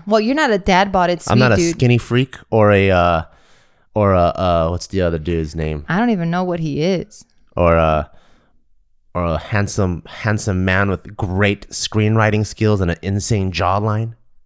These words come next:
Speaker 1: No, you're not that.
Speaker 2: Fuck.
Speaker 1: Okay, you ready for your next round?
Speaker 2: Fucking bitch. Yeah.
Speaker 1: Okay, ready?
Speaker 2: Mm-hmm.
Speaker 1: Kate Beckinsale.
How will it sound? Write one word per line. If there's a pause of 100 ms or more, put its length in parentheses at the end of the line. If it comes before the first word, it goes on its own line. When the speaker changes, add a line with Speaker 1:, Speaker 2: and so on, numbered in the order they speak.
(380)
Speaker 1:
No,
you're
not
that. (260)
Speaker 2:
Fuck. (300)
Speaker 1:
Okay,
you
ready
for
your
next
round?
Speaker 2:
Fucking (120)
bitch. (100)
Yeah. (520)
Speaker 1:
Okay,
ready?
Speaker 2:
Mm-hmm. (360)
Speaker 1:
Kate
Beckinsale.